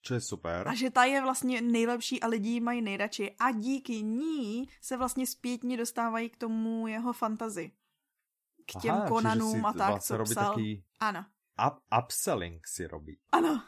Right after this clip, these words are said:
Speaker 2: sám sobě.
Speaker 1: Dobré,
Speaker 2: A že
Speaker 1: dobré,
Speaker 2: vlastně
Speaker 1: on,
Speaker 2: lidi,
Speaker 1: dobré,
Speaker 2: ale to
Speaker 1: on.
Speaker 2: taky dobře, že vlastně lidi díky jeho psaní přivádí přes ty detektivky a historii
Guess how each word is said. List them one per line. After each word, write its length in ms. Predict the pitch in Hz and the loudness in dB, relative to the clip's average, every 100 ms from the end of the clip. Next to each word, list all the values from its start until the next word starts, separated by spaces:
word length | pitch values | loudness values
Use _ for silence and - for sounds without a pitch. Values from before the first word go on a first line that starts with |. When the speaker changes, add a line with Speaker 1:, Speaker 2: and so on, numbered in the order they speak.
| - | -10
Speaker 2:
sám 300 | - 254 247 | -2 -2 0
sobě. 300 | - 202 190 | -2 -2 -2
Speaker 1:
Dobré, 580 | 180 139 90 98 120 131 | 0 0 0 0 0 6
Speaker 2:
A 80 | 262 | 6
že 120 | 294 | 8
Speaker 1:
dobré, 120 | 294 | 6
Speaker 2:
vlastně 340 | 302 285 339 | 6 4 4
Speaker 1:
on, 40 | 349 | 2
Speaker 2:
lidi, 80 | 262 | 2
Speaker 1:
dobré, 160 | 196 - | 0 0
Speaker 2:
ale 200 | - 233 | 4 4
to 60 | 285 | 4
Speaker 1:
on. 60 | |
Speaker 2:
taky 220 | 294 302 | 0 0
dobře, 300 | 370 220 202 | 0 0 -2
že 140 | 202 220 | -2 -2
vlastně 380 | 220 - 285 262 | -4 -4 -2 0
lidi 420 | 202 180 185 196 | -2 -2 -4 -4
díky 320 | 190 214 - | -6 -8 -6
jeho 240 | 277 285 | -4 -4
psaní 500 | 302 - 196 180 180 185 | -6 -8 -8 -8 -8 -10
přivádí 680 | - 240 220 240 247 262 | -8 -4 0 0 0 -4
přes 300 | 254 - 254 | -6 -4 -4
ty 120 | - | -4
detektivky 640 | 247 202 214 208 233 - 277 | -4 -4 -6 -8 -10 -8 -8
a 40 | |
historii 640 | 247 196 - 196 196 214 | -6 -6 -8 -6 -4 -4